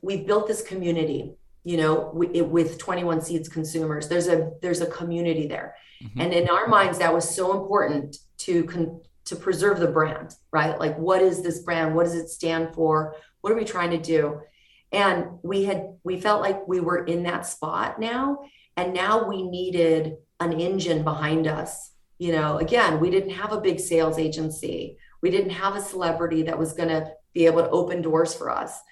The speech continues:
Speaker 1: Um, and they do, they just do, you know,
Speaker 2: For
Speaker 1: and,
Speaker 2: sure.
Speaker 1: and it's, and it's great. They're their own brands, you know, for them, they have a, a, their own following. For us, it's, it's that female consumer. So we, we,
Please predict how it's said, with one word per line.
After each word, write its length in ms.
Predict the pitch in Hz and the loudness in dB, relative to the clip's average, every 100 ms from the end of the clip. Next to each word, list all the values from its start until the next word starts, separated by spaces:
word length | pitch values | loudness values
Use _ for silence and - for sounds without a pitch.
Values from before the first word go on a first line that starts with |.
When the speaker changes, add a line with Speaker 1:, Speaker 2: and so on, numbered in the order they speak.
| _ _ - | _ _ -2
Speaker 1:
Um, 380 | 180 165 160 - | 2 2 2 0
and 160 | 196 | 0
they 100 | 220 | 2
do, 440 | 233 311 185 - - | 2 2 2 0 -6
they 100 | 190 | -4
just 300 | 208 220 - | 0 -2 0
do, 400 | 190 147 - - - | 0 0 0 -8 -4
you 100 | 165 | 0
know, 420 | 151 160 - - | 2 0 -2 -12
Speaker 2:
For 120 | - | -6
Speaker 1:
and, 380 | 175 175 170 170 | 0 2 2 0
Speaker 2:
sure. 100 | - - - - - | -4 -12 -20 -20 -4
Speaker 1:
and 180 | 196 220 | 0 0
it's, 200 | 240 - - | 0 -6 -4
and 140 | 240 | -2
it's 100 | 247 | -2
great. 340 | 247 349 - 160 | 0 2 0 0
They're 200 | 196 208 | 2 6
their 180 | 240 | 6
own 160 | 240 262 | 6 4
brands, 480 | 208 147 117 151 - | 2 0 -2 -6 -6
you 100 | 190 | -2
know, 120 | 185 | -2
for 180 | 185 180 | -2 0
them, 320 | 190 220 214 | 2 2 2
they 200 | 190 196 | 0 2
have 160 | 196 196 | 0 2
a, 100 | 196 - | 0 0
a, 240 | 180 175 175 | -4 -4 -2
their 160 | 175 | 2
own 160 | 180 175 | 2 0
following. 320 | 185 226 170 - | -4 -4 -6 -2
For 160 | 185 | 2
us, 180 | 190 220 | 2 0
it's, 300 | 202 - - - | -6 -14 -18 -12
it's 180 | 170 - | -10 -2
that 240 | 175 - | 0 0
female 280 | 202 190 185 | -6 -4 -4
consumer. 580 | 185 175 208 208 - - - - - - | -6 -8 -6 -6 -8 -12 -20 -20 -20 -20
So 480 | - 233 214 - - - | 0 6 6 6 0 -8
we, 500 | 190 220 233 226 - 185 180 165 | -4 -2 0 0 0 -2 -2 -6
we, 220 | 196 | -6